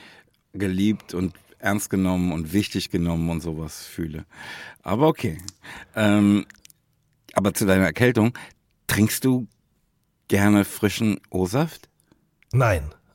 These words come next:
Speaker 2: Ähm, also eigentlich schon, aber,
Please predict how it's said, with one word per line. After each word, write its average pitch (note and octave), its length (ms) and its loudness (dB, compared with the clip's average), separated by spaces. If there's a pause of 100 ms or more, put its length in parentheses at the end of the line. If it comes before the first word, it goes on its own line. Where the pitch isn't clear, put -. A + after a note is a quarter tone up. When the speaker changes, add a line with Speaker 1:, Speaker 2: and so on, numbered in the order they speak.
(180)
Speaker 2:
Ähm, G#2+ 720 2
also B2 200 2
eigentlich G3+ 540 2
schon, B3+ 720 0 (180)
aber, G#3 680 0